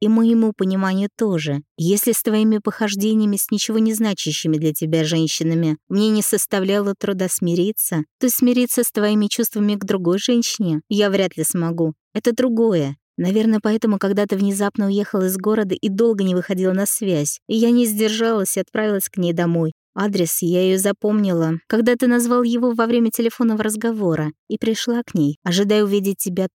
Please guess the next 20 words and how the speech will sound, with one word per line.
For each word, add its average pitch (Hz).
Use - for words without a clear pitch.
там, 185
с -
ней. 180
Я 196
думала, 220
что -
это 208
поможет 220
мне 160
собраться 170
с 175
духом 180
и, 156
наконец, 175
уйти 185
от 180
тебя, 156
но... 175
я 202
пришла, 202